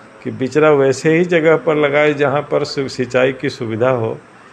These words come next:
ताकि मानसून की विशेष परिस्थिति में हम उसको सिंचाई करके बचा सकें।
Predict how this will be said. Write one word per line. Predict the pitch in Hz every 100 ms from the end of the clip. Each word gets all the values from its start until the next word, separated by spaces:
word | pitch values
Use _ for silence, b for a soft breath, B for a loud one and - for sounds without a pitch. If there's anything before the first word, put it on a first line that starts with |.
| B -
ताकि | 123 120 147
मानसून | 139 135 135 - 156
की | 151 160
विशेष | 139 123 143 151
परिस्थिति | - 143 135 - 135 139 143
में | 139
हम | 127
उसको | 135 127 135
सिंचाई | 127 123 123 123
करके | 123 123 113 123
बचा | 110 104 107
सकें। | 101 87 -